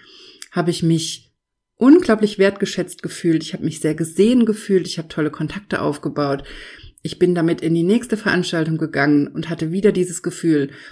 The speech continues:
Und mittlerweile ist es so tief verankert, dieser Glaube daran, dass ich eine interessante Person bin und ein wertvoller Teil der Gruppe, dass ich das in ganz viele Kontexte mitbringe, dass ich das in eigentlich fast jede Konversation, die ich habe, jedes Gespräch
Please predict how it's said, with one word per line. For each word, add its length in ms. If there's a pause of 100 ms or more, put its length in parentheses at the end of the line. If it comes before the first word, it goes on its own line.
(180)
Und 120
mittlerweile 440
ist 140
es 160
so 120
tief 260
verankert, 600
dieser 220
Glaube 560
daran, 400
dass 180
ich 160
eine 180
interessante 640
Person 380
bin 140
und 200
ein 140
wertvoller 500
Teil 220
der 120
Gruppe, 440 (600)
dass 220
ich 180
das 220
in 180
ganz 300
viele 180
Kontexte 520
mitbringe, 580 (640)
dass 240
ich 160
das 220
in 320
eigentlich 380
fast 280
jede 220
Konversation, 800
die 60
ich 120
habe, 280
jedes 320
Gespräch 640